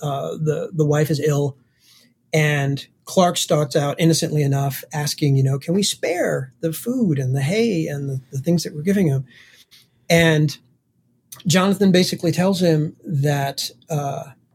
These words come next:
you know, "When somebody needs you, you find it. You find what you can spare." And, and it, there's no small thing to give.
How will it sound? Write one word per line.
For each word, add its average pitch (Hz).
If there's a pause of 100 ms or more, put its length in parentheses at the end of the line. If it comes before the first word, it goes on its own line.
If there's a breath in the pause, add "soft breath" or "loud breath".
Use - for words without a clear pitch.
you 190
know, 165
"When 165
somebody 226
needs 202
you, 196
you 165
find 185
it. - (260)
You 160
find 190
what 147
you 139
can 131
spare." - (1700)
And, 147
and 160
it, 151 (200)
there's 165
no 185
small 180
thing 135 (520)
to -
give. -